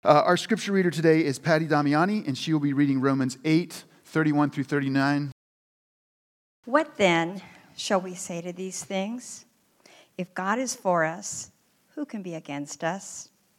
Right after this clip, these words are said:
Speaker 2: He who did not spare his own son, but gave him up for us all, how will he not also with him graciously give us all things? Who shall bring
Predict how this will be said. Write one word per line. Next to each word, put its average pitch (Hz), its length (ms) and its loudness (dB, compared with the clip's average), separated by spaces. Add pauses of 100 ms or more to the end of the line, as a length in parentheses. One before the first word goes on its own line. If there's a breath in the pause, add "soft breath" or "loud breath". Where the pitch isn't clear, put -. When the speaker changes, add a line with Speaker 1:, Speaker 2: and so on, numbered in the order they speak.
(560 soft breath)
Speaker 2:
He 269 360 4
who 214 260 -4
did 160 160 -10
not 208 260 -2
spare 202 320 -6
his 185 220 -6
own 190 200 -6
son, 160 600 -10 (560 soft breath)
but 185 260 -6
gave 233 360 -4
him 220 220 -6
up 185 240 -2
for 180 140 -10
us 175 260 -6
all, 143 440 -2 (560)
how 190 460 -10
will 180 340 -12
he 165 260 -10
not 160 320 -10 (180)
also 165 520 -6
with 135 220 -14
him 147 340 -10 (260)
graciously 160 720 -14
give 143 220 -18
us 143 200 -12
all 123 200 -8 (100)
things? 131 560 -18 (840 soft breath)
Who 302 160 -2
shall 277 220 -4
bring 220 360 -4